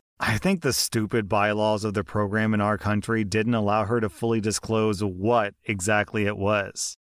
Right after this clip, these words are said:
Anyway, we thought that he was joking, but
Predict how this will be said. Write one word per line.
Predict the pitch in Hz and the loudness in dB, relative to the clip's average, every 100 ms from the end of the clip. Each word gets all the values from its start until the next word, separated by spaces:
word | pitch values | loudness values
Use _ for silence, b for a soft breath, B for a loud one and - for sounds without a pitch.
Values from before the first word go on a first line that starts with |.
| _ | _
Anyway, | 117 131 120 101 95 98 - | 0 2 2 0 0 -4 -6
we | 107 | -6
thought | - 127 147 | -2 -2 -2
that | 170 | -2
he | 170 | 2
was | 151 | 0
joking, | - 107 127 - 95 90 92 87 | 0 0 0 0 -2 -2 -6 -4
but | 117 117 | 0 0